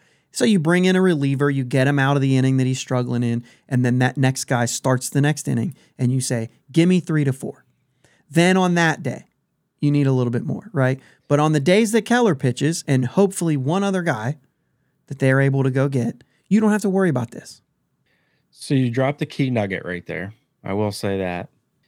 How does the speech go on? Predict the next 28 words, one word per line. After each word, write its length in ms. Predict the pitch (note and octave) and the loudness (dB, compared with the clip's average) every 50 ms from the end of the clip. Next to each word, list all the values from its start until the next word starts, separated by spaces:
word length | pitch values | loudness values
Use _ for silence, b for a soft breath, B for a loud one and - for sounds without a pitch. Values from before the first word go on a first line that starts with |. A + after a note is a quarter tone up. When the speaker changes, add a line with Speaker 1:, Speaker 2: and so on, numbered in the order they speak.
| _ _ _ _ _ - | _ _ _ _ _ -6
Speaker 2:
If 300 | - C#3 D3 C#3+ - - | -2 0 0 0 -2 -2
you're 140 | C#3 C#3 C3+ | 0 0 0
doing 260 | A#2+ B2 A#2 A#2+ A#2+ | 0 0 0 0 0
a 40 | A#2 | -2
piggyback 600 | A2+ - A2+ G#2 A2+ A2 G2+ G#2+ G#2 G#2+ G#2+ - | -2 -4 -6 -4 -4 -2 -2 0 -2 -2 -2 -6
start, 440 | - - - F#2+ F#2 F2+ F2 F2+ _ _ _ _ _ _ _ _ _ - | -12 -6 -4 -4 -2 -4 -6 -8 _ _ _ _ _ _ _ _ _ -14
the 500 | G#2 G2+ G#2+ G#2 G#2 G#2 G#2 G#2 G2+ G2 | -8 -4 -2 -2 -2 0 -2 -2 -4 -6
second 640 | - - - - - A#2+ A#2 - - G#2 - - | -8 -10 -10 -4 -2 -2 -2 -2 -4 -6 -6 -8
starter, 800 | - - - A2 A2 A2 A2 A2 A2 G#2+ G#2 G#2+ G#2+ G#2+ G#2 G#2+ _ - | -12 -8 -4 -2 0 0 0 0 0 0 0 0 -2 -2 -4 -8 _ -14
the 80 | G2+ G2+ | -14 -12
second 480 | - - G#2+ G#2+ G#2+ A2 G2+ G#2 G2+ | -10 -6 -6 -6 -4 -4 -6 -6 -4
bulk 320 | G#2 B2 G2+ G2+ - - _ - | -2 -2 -2 -2 -4 -8 _ -6
guy, 260 | G#2+ G2+ G2 F#2+ G2 | -4 -2 -2 -2 -2
whatever 220 | G2 G2 G2 G2 | -4 -6 -6 -6
you 60 | G2+ G#2 | -6 -6
wanna 100 | G2+ G2 | -6 -8
call 280 | - - F#2+ F#2 F2+ | -6 -4 -2 -2 -2
it, 60 | F2 _ _ _ _ _ - | -4 _ _ _ _ _ -2
does 300 | B2+ B2+ C#3 D#3 D#3+ C#3 | 0 2 2 2 0 0
not 320 | B2+ B2 A2+ G#2 E2+ - _ | -2 -2 -2 -2 -4 -8 _
come 200 | - G#2+ F#2+ F#2 | -8 -8 -6 -6
in 100 | F#2 F2+ | -6 -6
in 80 | F2+ F#2 | -8 -10
the 60 | F#2+ | -10
middle 180 | F2+ E2+ E2+ - | -10 -10 -12 -12
of 80 | - | -14
an 80 | A#1+ A#1 | -16 -18
inning. 240 | - - - _ | -20 -20 -20 _